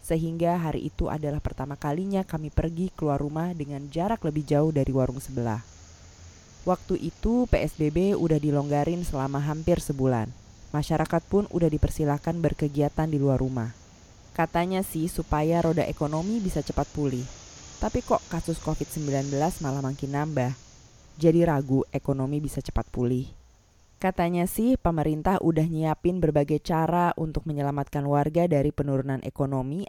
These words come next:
akibat pandemi. Salah satunya dengan nyiapin insentif untuk pekerja non-P N S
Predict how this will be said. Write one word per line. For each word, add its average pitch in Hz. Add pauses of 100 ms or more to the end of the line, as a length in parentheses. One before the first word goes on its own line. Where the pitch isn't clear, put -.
akibat 143
pandemi. 127 (720)
Salah 151
satunya 143
dengan 147
nyiapin 143
insentif 151
untuk 165
pekerja 160
non-P 147
N -
S 147